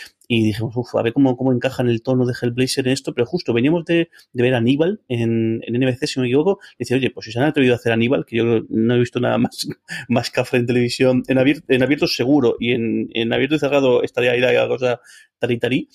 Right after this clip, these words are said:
Yo creo que, que sí que se pueden atrever con esto de Hellblazer. Y sin embargo, no sé, el caso es que a mí me parece que el casting funcionó bastante bien. Es curioso, porque además el, el personaje, el actor, eh, el, no solamente salió en Hellblazer, sino también, bueno, Hellblazer, perdón,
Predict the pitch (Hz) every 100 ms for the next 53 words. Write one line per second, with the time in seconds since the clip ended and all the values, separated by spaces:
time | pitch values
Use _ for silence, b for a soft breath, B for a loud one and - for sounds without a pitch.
0 | B _ 127 123 135 135 123 - 120 110
1 | 107 - 123 123 123 117 117 117 117 -
2 | 113 - 110 113 110 - - - - 131
3 | 147 180 175 - - - _ 127 123 156
4 | 208 180 196 135 139 175 117 143 - 117
5 | 131 113 113 107 104 110 113 175 - B
6 | - - 190 180 135 127 143 131 - 113
7 | 113 - 175 - 117 - B B 120 110
8 | 107 - 156 - - 117 113 110 - -
9 | 117 131 175 127 147 147 147 135 127 127
10 | 127 113 143 131 123 110 120 139 - B
11 | - 120 - 120 127 117 117